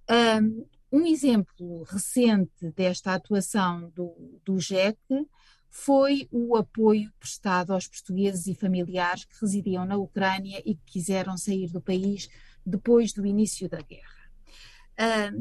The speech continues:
infelizmente, eh, estes imprevistos são uma constante no mundo de hoje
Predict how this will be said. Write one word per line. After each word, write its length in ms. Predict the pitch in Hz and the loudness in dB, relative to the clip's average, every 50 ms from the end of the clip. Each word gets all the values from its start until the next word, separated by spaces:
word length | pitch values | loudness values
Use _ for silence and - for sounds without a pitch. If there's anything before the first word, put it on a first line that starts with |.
| - - | -4 2
infelizmente, 1040 | 262 262 269 - - 269 254 247 233 226 233 233 233 214 190 180 165 - _ - 175 | 4 4 4 4 2 0 2 2 2 2 0 2 2 2 2 0 -4 -6 _ -18 -16
eh, 560 | 170 180 180 - - 180 180 185 185 185 185 | -14 -12 -14 -12 -8 -6 -6 -6 -6 -10 -10
estes 420 | 190 202 208 220 214 - - - - | -4 0 0 0 0 0 -6 0 4
imprevistos 1000 | 220 214 208 196 - - 214 180 196 214 202 170 - - - - 170 - - - | 6 6 6 4 2 0 0 0 2 0 0 0 -4 -8 -10 -10 -10 -8 -8 -4
são 220 | - 196 190 190 | -4 -2 -2 -2
uma 400 | 185 185 180 175 170 170 165 165 | -2 -2 -2 -2 -2 -2 -4 -6
constante 840 | - - 208 208 202 190 - - - 196 185 175 170 156 - - 165 | -6 -2 0 0 0 0 -4 -2 0 0 0 0 -2 -4 -6 -8 -6
no 220 | 175 175 180 175 | -4 -4 -4 -4
mundo 580 | 170 165 170 165 165 160 - 175 170 170 175 - - | -6 -8 -8 -10 -14 -16 -14 -14 -14 -14 -16 -10 -4
de 120 | 190 185 | 0 4
hoje 480 | 214 220 226 247 254 233 - 269 262 | 6 8 8 6 6 4 0 -2 -4